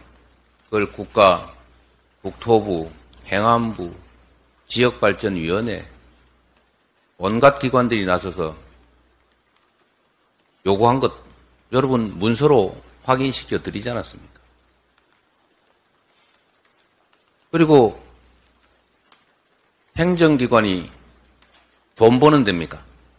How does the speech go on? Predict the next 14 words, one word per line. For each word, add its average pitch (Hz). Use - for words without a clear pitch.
개발 139
허가 127
내주면 104
그 123
개발 135
사업에 107
참여해서 98
개발 117
사업이익 123
환수하라는 120
의무 139
조항이 107
있습니까? 82
다른 143